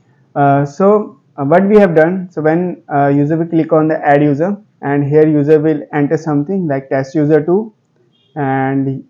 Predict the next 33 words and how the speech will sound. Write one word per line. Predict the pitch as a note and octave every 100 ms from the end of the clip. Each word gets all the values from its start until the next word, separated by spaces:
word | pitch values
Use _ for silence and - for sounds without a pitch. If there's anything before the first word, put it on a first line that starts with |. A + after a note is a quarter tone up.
| _ -
any | C#3 D3+ D#3+ D#3 C#3
username, | C#3+ E3 F#3 F#3+ G3 G3 G3 _ _ _ -
any | C3+ C#3 C#3
phone | E3 F3
number, | F#3 F#3 F3+ F#3 F#3+ F#3 _ _ -
any | C3+ C#3+ C#3+ -
age, | F#3+ F#3+ F3 F3 - _ _ _ _ _ -
and | C#3+ D3+
when | F3 F#3+
the | F3+
user | F3 D#3 E3
will | E3
click | D#3+ D3+ D3
on | D3
add | D3 C3+
user, | C#3 C3+ F3+ G3 -
and | C#3
user | C#3+ C3+ D3+
will | C#3+ C#3
be | D3
added | C#3+ B2+ C#3
successfully. | C#3 C#3+ D3+ C#3 - D3 F3 A3+ - _ _ _ _ _ _
And | D3 D#3 D#3 D#3 -
in | E3 D#3+
the | E3
database | D#3+ G#3+ A3 E3 D3+ F#3+ - _ _ _
you | E3+ F#3
can | F#3+ F3
see | E3+ D#3
the | D#3
user | D#3+ C#3+ C3+ C3
as | B2+ B2
well. | A#2+ A#2+